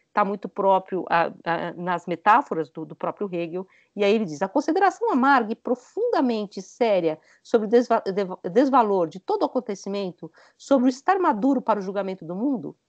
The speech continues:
o estar maduro para o julgamento do mundo é exatamente a questão da fenomenologia do espírito. Eu estou maduro agora, aqui agora, no meu tempo histórico, para olhar toda a história da humanidade como sendo uma espécie de devir necessário que chegou até aqui,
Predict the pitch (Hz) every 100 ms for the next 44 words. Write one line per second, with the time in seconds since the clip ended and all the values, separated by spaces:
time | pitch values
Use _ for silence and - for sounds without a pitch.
0 | _ _ _ _ _ - 185 - 220 208
1 | 196 233 240 214 196 196 190 190 180 190
2 | 254 311 156 185 190 269 285 269 - 262
3 | - 233 240 226 220 208 202 202 185 -
4 | 151 - _ - - 240 226 - 311 262
5 | 170 214 240 165 160 196 269 392 _ -
6 | - 202 175 160 175 151 160 165 160 175
7 | 165 - 165 147 254 - - - - -
8 | 302 285 285 277 415 480 - 311 311 -
9 | 262 254 214 202 170 190 320 339 - 285
10 | 311 330 262 277 311 330 - 226 - 254
11 | 302 359 294 226 294 320 _ _ - 277
12 | - 339 - 277 262 269 - - 262 214
13 | 233 233 254 269 180